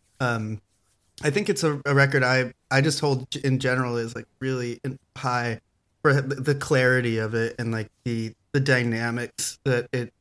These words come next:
achieves without a lot of fuss. There's not a lot of fussy shit. It's just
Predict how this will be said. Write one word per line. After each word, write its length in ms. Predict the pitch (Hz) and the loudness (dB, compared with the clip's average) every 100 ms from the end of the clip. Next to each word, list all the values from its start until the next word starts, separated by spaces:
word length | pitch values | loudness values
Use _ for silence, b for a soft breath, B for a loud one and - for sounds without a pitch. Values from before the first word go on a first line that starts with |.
| - | -12
achieves 760 | - - - 123 120 117 - - _ _ | -10 -8 -4 -2 -4 -4 -8 -12 _ _
without 380 | 135 131 131 127 | 2 6 6 4
a 60 | 123 | 0
lot 280 | 120 120 120 | 0 0 0
of 140 | 117 _ - | -4 _ 0
fuss. 560 | 127 - - - - - | 0 0 -6 -6 -2 2
There's 260 | 147 151 | 4 4
not 160 | 165 165 | 2 0
a 20 | |
lot 120 | 156 | 0
of 120 | 139 - | -2 -2
fussy 400 | 139 135 135 127 | -2 0 -2 -2
shit. 420 | 127 175 151 - - | -4 0 0 0 -4
It's 220 | 131 135 | -4 -2
just 280 | 139 135 | -4 -6